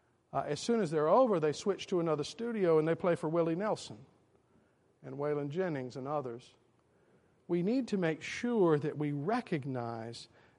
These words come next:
the importance of the inspired words and the meaning that is there,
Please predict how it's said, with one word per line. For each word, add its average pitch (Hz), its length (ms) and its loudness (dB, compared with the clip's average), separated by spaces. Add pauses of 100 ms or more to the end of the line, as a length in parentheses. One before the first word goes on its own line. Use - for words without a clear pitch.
the 143 120 -2
importance 196 800 0
of 151 160 -6
the 139 140 -6
inspired 151 640 0 (540)
words 131 720 0 (320)
and 131 140 -4
the 139 80 -4
meaning 226 520 0
that 196 160 0
is 165 140 -6
there, 139 420 0